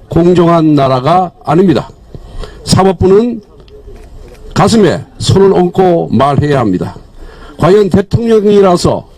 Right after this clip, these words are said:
재판을 보류한 것입니까? 사법부는 대통령이 되었기 때문에 어쩔 수 없이, 어쩔 수 없다고 말할 자격이 있습니까? 이재명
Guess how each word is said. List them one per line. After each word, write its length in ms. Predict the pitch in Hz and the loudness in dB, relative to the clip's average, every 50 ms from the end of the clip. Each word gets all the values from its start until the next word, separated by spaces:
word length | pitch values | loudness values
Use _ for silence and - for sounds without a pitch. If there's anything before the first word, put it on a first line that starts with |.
| - - - | -20 -20 -8
재판을 760 | - - 165 180 170 - - 160 156 160 185 208 220 208 190 - - | -2 0 0 0 0 0 -2 0 2 2 2 2 2 0 -4 -6 -4
보류한 420 | - 131 160 165 175 160 156 156 | -2 0 0 2 0 0 0 0
것입니까? 580 | 143 131 - - 110 92 92 - - - - - - - - - - - - - - - - | -2 -2 -2 -2 -2 -2 -2 -4 -6 -12 -14 -14 -16 -20 -20 -20 -20 -20 -20 -20 -20 -12 -4
사법부는 680 | - - 190 202 208 214 185 208 208 185 135 95 80 - - - - - - - - - | -2 0 2 2 2 2 2 2 2 2 0 -2 -4 -8 -16 -20 -20 -20 -20 -14 -4 -2
대통령이 480 | 180 208 196 - 240 240 240 240 226 | -2 0 0 0 0 2 2 2 2
되었기 340 | 170 208 220 226 - - 220 | 2 0 0 0 -2 -6 -6
때문에 500 | - - 220 233 240 226 175 120 90 98 - - - - - - - - - | -2 -2 0 2 2 2 0 0 -2 -6 -10 -18 -20 -20 -20 -20 -20 -8 -4
어쩔 300 | - 185 180 - 240 233 | -4 -2 0 0 0 0
수 140 | - - 220 | 2 2 2
없이, 420 | 226 - - - 226 - - 143 - - - - - - - - - - - - - - - | 2 2 0 0 0 -2 -2 -6 -10 -18 -20 -20 -20 -20 -20 -20 -20 -20 -20 -20 -14 -6 -4
어쩔 260 | - 175 - 220 214 | -2 0 0 0 0
수 140 | - - 175 | 0 0 -2
없다고 340 | 180 - - 190 180 180 | 0 0 -2 -2 0 0
말할 320 | 170 156 156 170 175 170 156 | 0 0 0 0 0 -2 -2
자격이 600 | - 151 147 139 131 131 135 160 196 190 - - - | -2 -2 0 0 -2 0 0 0 -2 -2 -2 -4 -4
있습니까? 580 | 156 - - 151 135 101 - - 98 87 - - - - - - - - - - - - - - - - - - - | -4 -2 0 0 -2 -2 -2 -4 -6 -6 -6 -8 -14 -20 -20 -20 -20 -20 -20 -20 -20 -20 -20 -20 -16 -12 -12 -6 -2
이재명 680 | - 185 185 170 - 190 190 190 202 202 196 202 202 | 0 0 2 2 2 4 4 4 4 2 2 0 -2